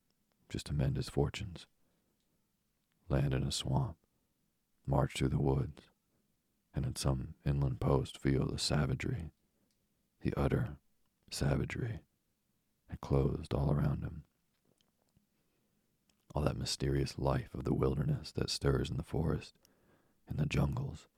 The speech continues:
in the hearts of wild men. There's no initiation either into such mysteries. He has to live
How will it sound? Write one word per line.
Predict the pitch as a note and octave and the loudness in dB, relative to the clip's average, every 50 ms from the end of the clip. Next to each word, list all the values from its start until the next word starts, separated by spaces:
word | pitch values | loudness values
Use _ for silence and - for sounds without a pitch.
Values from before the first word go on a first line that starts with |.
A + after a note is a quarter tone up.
| _ _ _ _ _ _ _ _ _ _ _ | _ _ _ _ _ _ _ _ _ _ _
in | - - | -4 -2
the | - - | -2 2
hearts | - - C2 C#2+ - - - | 4 4 4 4 2 -2 -10
of | - - | -8 -2
wild | C2+ D2+ D2+ C#2+ C#2 - - - - | 0 2 2 2 2 0 0 -2 -2
men. | - - C#2 C2 - D2+ - - _ _ _ _ _ _ _ _ _ _ _ _ _ _ _ _ _ _ _ _ _ _ _ _ _ _ _ _ _ _ _ - | 0 0 0 0 -2 -4 -8 -14 _ _ _ _ _ _ _ _ _ _ _ _ _ _ _ _ _ _ _ _ _ _ _ _ _ _ _ _ _ _ _ -6
There's | D2+ C#2+ D2+ | -4 0 4
no | D2 C#2+ C#2 C#2 | 4 6 6 6
initiation | C2+ C2+ C2+ C2 - - - C2+ C2+ C2+ C#2+ - - - - | 6 4 2 0 0 0 0 0 2 2 0 -2 -2 -2 0
either | D2 C#2 - - C#2+ - D2+ - - _ _ _ _ _ _ _ _ _ _ _ _ - | 0 2 2 2 0 0 -2 -6 -12 _ _ _ _ _ _ _ _ _ _ _ _ -6
into | C2+ C#2+ D#2+ | -4 -2 0
such | - - - - - - | 0 0 0 0 0 0
mysteries. | C2+ - - - - - - - - - - - _ _ _ _ _ _ _ _ _ _ _ _ _ _ _ _ _ _ _ _ _ | 0 0 -2 -2 -2 -2 -2 -2 -6 -10 -18 -20 _ _ _ _ _ _ _ _ _ _ _ _ _ _ _ _ _ _ _ _ _
He | - E2+ D2+ | 4 4 4
has | C2 B1+ - | 4 2 -2
to | - - | -4 -4
live | - - C#2 - B2+ A#2+ D2+ | 0 2 2 2 0 -2 -6